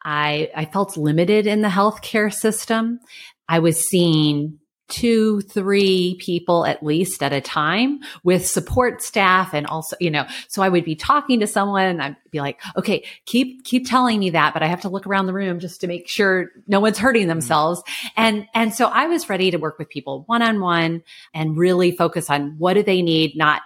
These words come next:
Speaker 1: what does their insurance company cover, what is gonna be a sustainable solution for them, not what's going to, you know,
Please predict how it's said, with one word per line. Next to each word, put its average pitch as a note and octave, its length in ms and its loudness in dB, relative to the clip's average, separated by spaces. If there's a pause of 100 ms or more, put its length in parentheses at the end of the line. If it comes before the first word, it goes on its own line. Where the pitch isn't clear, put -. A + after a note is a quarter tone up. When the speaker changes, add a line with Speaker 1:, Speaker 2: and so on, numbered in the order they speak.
Speaker 1:
what D#3 200 0
does D#3 160 0
their D3+ 140 2
insurance C#3+ 460 -4
company C#3+ 540 -4 (160)
cover, C#3+ 460 0 (580)
what F#3+ 240 2
is F3+ 160 2
gonna D#3+ 160 2
be C#3+ 140 -2
a B2 40 -4
sustainable E3+ 840 -2
solution G#3+ 580 0
for G#3+ 140 -2
them, G#3+ 400 0
not D#3 320 2
what's D#3 260 -2
going D#3 400 0
to, D3+ 560 -2
you D3+ 100 -4
know, B2+ 140 -6